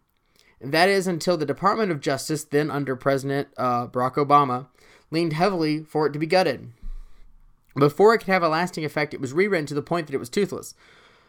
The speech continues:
Um, so no, the law didn't hurt any Alabamians. It was actually really good for Alabamians. And if you ask a-, any average working class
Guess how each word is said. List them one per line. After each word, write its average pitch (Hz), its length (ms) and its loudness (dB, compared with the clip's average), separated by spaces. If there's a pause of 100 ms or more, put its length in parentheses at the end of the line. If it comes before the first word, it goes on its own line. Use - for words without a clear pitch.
(280)
Um, 165 400 2
so 175 200 0
no, 156 400 2 (360)
the 151 200 -2
law 220 280 4
didn't 220 260 0
hurt 190 380 4
any 196 260 0
Alabamians. 143 880 -4 (360)
It 139 180 0
was 185 120 0
actually 214 280 0
really 220 220 2
good 156 640 8
for - 220 -4
Alabamians. 117 800 -6 (360)
And 151 140 0
if 147 180 -2
you 185 140 -4
ask 208 460 -2
a-, - 440 -10
any 175 380 -2
average 170 580 0
working 151 800 -2
class 156 520 -2